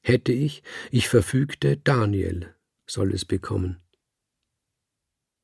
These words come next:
Ich sagte, inzwischen sind wir Freunde geworden, auf dem Weg von Brüssel zurück nach Wien.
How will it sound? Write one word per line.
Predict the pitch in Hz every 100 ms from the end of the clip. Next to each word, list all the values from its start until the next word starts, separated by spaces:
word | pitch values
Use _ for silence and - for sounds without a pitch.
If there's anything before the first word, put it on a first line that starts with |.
| _ - - - - - -
Ich | 143
sagte, | - 156 - -
inzwischen | 143 120 - 139 - 139 135
sind | - 127 110
wir | 110
Freunde | - 104 107 104 95 95
geworden, | 95 92 95 98 95 - _ _ _ _ _ _ -
auf | 117 -
dem | 110 104
Weg | 113 120
von | - 104 95
Brüssel | 104 135 143 143
zurück | 143 120 104 117 -
nach | 110 110 113
Wien. | 98 85